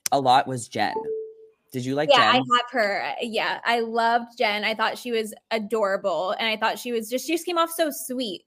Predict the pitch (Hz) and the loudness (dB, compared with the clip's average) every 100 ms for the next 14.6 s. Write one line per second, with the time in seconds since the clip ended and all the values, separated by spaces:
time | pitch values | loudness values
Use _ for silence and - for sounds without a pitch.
0 | _ 240 233 233 233 247 202 208 208 208 | _ -8 -6 -6 -2 0 2 0 -4 -6
1 | 208 214 - 202 214 214 147 202 226 _ | -2 -4 -4 -10 -10 -8 -8 -10 -14 _
2 | _ 127 131 127 160 180 175 170 151 110 | _ 0 0 2 -2 -2 -2 -2 -2 -4
3 | 131 120 - 110 104 104 - - - - | -4 -2 0 0 0 -4 -10 -18 -20 -14
4 | - 110 107 104 95 120 - _ 113 139 | 0 4 4 2 -2 -6 -12 _ 2 2
5 | - 127 120 143 175 165 160 127 120 98 | 4 2 0 0 -2 -2 -2 0 2 4
6 | 107 120 - 156 147 - 131 151 220 113 | 4 2 -4 -6 -4 0 6 6 6 2
7 | 117 539 175 135 131 - 127 - 110 113 | 4 4 4 2 0 0 -2 -4 -4 -2
8 | 127 117 101 98 127 135 127 117 113 190 | -2 -2 0 0 0 -4 -2 0 0 0
9 | 127 120 113 - 120 - 113 98 95 131 | 2 2 2 -2 -8 -6 0 2 2 0
10 | 139 117 92 - 101 104 131 135 131 110 | 0 -2 -2 -4 -4 -2 -2 -4 -4 -4
11 | 123 117 - 104 - - 101 107 98 95 | 0 2 2 0 -4 -6 -6 -4 -2 -2
12 | - 69 - 73 - - _ _ _ _ | -4 -6 -10 -10 -10 -10 _ _ _ _
13 | _ _ _ _ _ _ - 247 294 285 | _ _ _ _ _ _ -2 0 0 -4
14 | 240 - 175 165 - 233 | -6 -4 -6 -6 -10 -14